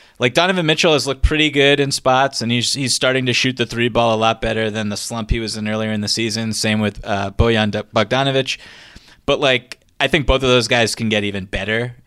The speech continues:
um, than they've been. Um, and, you know, uh, just watching Donovan, I wanna quickly highlight, like, those mid-air wraparound shortstop to first base passes that he throws. Those are, like, my favorite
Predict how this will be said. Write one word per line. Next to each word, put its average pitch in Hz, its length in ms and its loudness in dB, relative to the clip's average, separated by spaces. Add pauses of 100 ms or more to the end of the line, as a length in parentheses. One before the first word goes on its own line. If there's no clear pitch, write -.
um, 98 400 -6
than 110 160 0
they've 95 320 -4
been. 117 380 -4 (440)
Um, 107 460 -2 (100)
and, 110 800 -2 (140)
you 123 140 -6
know, 98 320 -4
uh, 87 140 -12 (100)
just 156 260 -4
watching 117 500 0
Donovan, 135 360 -2
I 113 80 -2
wanna 120 360 -2
quickly 143 440 -2
highlight, 104 640 -4
like, 104 200 -6
those 113 260 -2
mid-air 110 920 -2
wraparound 107 960 -2
shortstop 107 840 -2
to 101 100 -6
first - 420 -8
base 98 260 -6
passes 98 520 -2
that 110 100 -6
he 113 80 -8
throws. 117 440 -4
Those 120 140 -2
are, 180 40 2
like, 180 140 0
my 151 100 2
favorite 104 580 -4